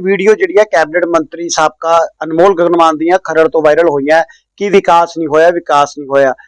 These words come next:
ਹੁਣ ਕੀ ਲੱਗਦਾ ਖਰੜ ਦੇ ਵਿੱਚ ਵਿਕਾਸ ਹੋਇਆ? ਕਿਉਂਕਿ ਮੈਡਮ ਦਾਅਵਾ ਕਰ ਰਹੇ ਆ ਕਿ ਲਗਾਤਾਰ ਹੁਣ ਕੰਮ ਚੱਲ ਰਿਹਾ ਖਰੜ ਦੇ ਵਿੱਚ।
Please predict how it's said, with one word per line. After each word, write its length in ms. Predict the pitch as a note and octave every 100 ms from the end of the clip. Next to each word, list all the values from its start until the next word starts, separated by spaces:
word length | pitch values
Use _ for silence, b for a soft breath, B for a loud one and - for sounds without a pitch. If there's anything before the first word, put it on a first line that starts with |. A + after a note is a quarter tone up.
| b _
ਹੁਣ 140 | F#3+ -
ਕੀ 160 | G#3
ਲੱਗਦਾ 300 | G#3 F3+ G3
ਖਰੜ 300 | G3 F3 F3+
ਦੇ 140 | E3+ F3
ਵਿੱਚ 180 | -
ਵਿਕਾਸ 360 | E3+ E3+ E3 E3 D#3+
ਹੋਇਆ? 200 | E3+ G3
ਕਿਉਂਕਿ 260 | G3+ G#3
ਮੈਡਮ 300 | F#3+ F3 A3
ਦਾਅਵਾ 220 | F#3 F3 F3
ਕਰ 140 | D#3+
ਰਹੇ 100 | F3
ਆ 40 | G3+
ਕਿ 120 | G#3+
ਲਗਾਤਾਰ 520 | F3 D#3 F3 - F#3
ਹੁਣ 140 | F3 F3+
ਕੰਮ 200 | D#3+ D#3+
ਚੱਲ 160 | C#3+ C3
ਰਿਹਾ 160 | D#3
ਖਰੜ 240 | D3 C3 B2+
ਦੇ 100 | B2
ਵਿੱਚ। 200 | A2+